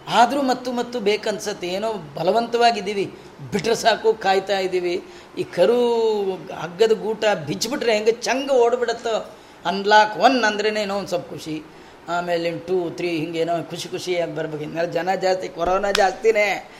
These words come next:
ಆದ್ರೂ ಅಷ್ಟೊಳಗೆ ಏನೋ ಒಂದು ಖುಷಿ, ಹಾಗೆ ಇರತಕ್ಕಂಥದ್ದು.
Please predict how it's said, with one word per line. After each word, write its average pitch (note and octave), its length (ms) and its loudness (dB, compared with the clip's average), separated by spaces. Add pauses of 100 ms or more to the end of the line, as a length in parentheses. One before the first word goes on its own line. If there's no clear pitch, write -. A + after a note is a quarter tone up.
(200)
ಆದ್ರೂ D#4 320 8
ಅಷ್ಟೊಳಗೆ D#4 460 8
ಏನೋ C4+ 220 4
ಒಂದು C#4 180 0
ಖುಷಿ, G3+ 300 -2 (480)
ಹಾಗೆ G3 540 4
ಇರತಕ್ಕಂಥದ್ದು. E3 920 -8